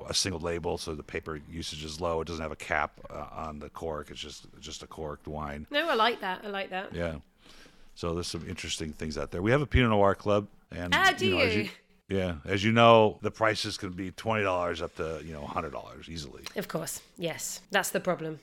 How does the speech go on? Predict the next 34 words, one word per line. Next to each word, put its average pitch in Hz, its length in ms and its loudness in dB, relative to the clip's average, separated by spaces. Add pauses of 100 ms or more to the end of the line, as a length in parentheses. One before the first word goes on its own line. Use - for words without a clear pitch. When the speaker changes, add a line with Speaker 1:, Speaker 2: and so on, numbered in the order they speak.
Speaker 2:
isn't 214 240 0
it? 185 160 -2
You 185 80 -4
Speaker 1:
Yes. 208 80 0
Speaker 2:
know. 214 440 -2
<sighs> - 0 - (260)
So 240 140 4
let's, 277 380 2
let's 302 240 4
move 285 180 2
on 233 360 4
to, - 120 0
you 214 300 4
know, 202 80 4
you 196 160 -2
talked - 320 4
about 190 440 2
this 190 260 -2
whole, 175 440 2 (240)
the 202 160 -2
French - 380 -2
paradox, 190 640 0
how 185 100 0
that 185 220 -4
changed 190 420 0
things. 180 260 0
The - 80 -6
study 220 380 2
came 185 260 0
out, 170 220 -2
right, 175 380 -2
that 175 260 2 (240)
the 180 160 6
French - 1040 2